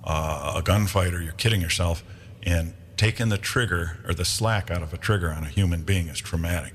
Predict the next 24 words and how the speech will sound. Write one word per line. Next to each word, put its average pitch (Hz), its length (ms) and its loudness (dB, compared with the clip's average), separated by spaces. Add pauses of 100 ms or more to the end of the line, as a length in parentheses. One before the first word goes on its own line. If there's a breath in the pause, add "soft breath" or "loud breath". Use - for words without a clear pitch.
It's - 160 -2
a 87 60 0
big 80 320 2
deal, 85 240 2
and 82 140 2
you 98 120 6
don't 98 340 0
know 98 260 2
how 85 240 2
you're 85 180 -2
going 92 320 2
to 78 120 -6 (140)
act - 360 -2
until, 90 420 0 (320 loud breath)
you - 120 4
know, 78 120 2
until - 300 -2
it - 100 -6 (160)
happens. 101 540 2
In, 80 120 2 (400 loud breath)
in 85 140 -2
World 98 320 4
War 90 140 -2
Two, 120 540 2